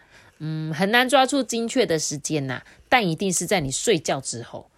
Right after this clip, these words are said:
圣诞老人的动作非常的快，小精灵呢会在每一户先事先查看，确认全家都睡着之后，才会对圣诞老人发送信号，告诉他说可以放心送礼物咯。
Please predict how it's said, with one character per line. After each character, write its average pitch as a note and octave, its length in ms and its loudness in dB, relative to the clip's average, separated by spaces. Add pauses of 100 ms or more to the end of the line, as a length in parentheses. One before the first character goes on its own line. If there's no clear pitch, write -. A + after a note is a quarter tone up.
(260)
圣 C#4+ 240 2
诞 C4+ 220 4
老 C#3 180 0
人 C3+ 180 -2
的 D3+ 80 -2
动 D#3 260 0
作 D#3+ 180 0
非 B3 400 4
常 C#3 240 -8
的 C3+ 100 -6
快， - 280 -4 (380)
小 G3 240 2
精 C#4+ 180 0
灵 C4 160 0
呢 G#3+ 240 2
会 A3+ 140 4
在 G#3+ 160 2
每 D3+ 220 0
一 C#3+ 100 -2
户 D#3+ 320 0 (180)
先 F3 180 -4
事 E3 280 0
先 C#3+ 280 -4
查 C3 300 -8
看， - 260 -10 (240)
确 A3 220 6
认 F#3 160 6
全 D3 240 -2
家 E3+ 160 2
都 F3+ 80 0
睡 F3+ 300 0
着 B2+ 180 -8
之 D#3 160 -4
后， D#3 180 -4 (240)
才 - 160 -4
会 F3+ 120 0
对 F3 120 0
圣 E3+ 280 -2
诞 E3+ 120 -2
老 B2 140 -8
人 C#3+ 160 -4
发 A3 300 0
送 F#3+ 240 2
信 E3+ 340 -2
号， F3+ 160 -2 (380)
告 E4+ 160 6
诉 D#4+ 120 2
他 D#4+ 160 4
说 D#4 300 4 (300)
可 F4+ 200 8
以 F#4 140 6
放 F4 320 4
心 E4+ 240 0
送 F4 260 2
礼 D4+ 160 4
物 F4+ 140 6
咯。 D4+ 800 8